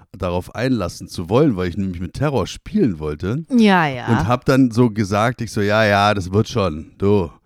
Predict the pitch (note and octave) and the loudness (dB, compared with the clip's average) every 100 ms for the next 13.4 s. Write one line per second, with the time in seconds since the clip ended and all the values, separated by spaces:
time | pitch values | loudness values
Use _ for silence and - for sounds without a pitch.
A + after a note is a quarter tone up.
0 | _ - A2 F#2+ - F2+ D#2 F2 - - | _ -8 -6 -6 -10 -10 -10 -12 -14 -18
1 | _ _ _ - G3+ A3 C4+ C4 - A2+ | _ _ _ 0 4 6 4 2 -2 -6
2 | F#2+ - - - D3 C#3 _ - - _ | -6 -12 -16 -10 -6 -8 _ -10 -10 _
3 | _ - G3 G#3 A3+ - G3 G#3 F#3+ - | _ 0 2 4 2 0 2 4 4 0
4 | - - G#3+ - - - - C4+ D4 B3 | -8 -2 0 0 -6 -4 2 4 6 4
5 | B3+ G#3+ G#3 A#3 B3 A#3+ A#3+ B3 G3+ - | 4 0 0 0 2 2 2 0 0 0
6 | G3+ A3+ - G3 - F#3+ - G3 G3 - | 0 0 -2 -4 -4 -4 -2 -2 -2 0
7 | A#3 G#3+ G#3 F#3+ F#3 - C#3+ - D3 _ | 2 2 2 0 -2 -4 -8 -8 -14 _
8 | - - - - G#3 D#3+ - - - - | -16 -16 -8 2 4 2 -2 -10 -20 -20
9 | - _ G3+ G#3+ C4+ D4 A#3+ A3 G#3+ - | -20 _ 2 4 4 2 0 -2 -4 -4
10 | G3 F#3+ G3+ A3+ B3 B3+ _ _ G3 G3 | -2 2 2 2 0 -6 _ _ 0 0
11 | F#3 F#3+ E3+ - - E3 - B2+ - - | -2 -2 -4 -6 -4 -4 -4 -10 -10 -10
12 | - B2 - D#3+ F3+ F#3 G#3 A#3 G#3+ F3+ | -6 -6 -4 2 2 2 0 0 0 2
13 | E3+ G3+ - - | 2 2 0 -8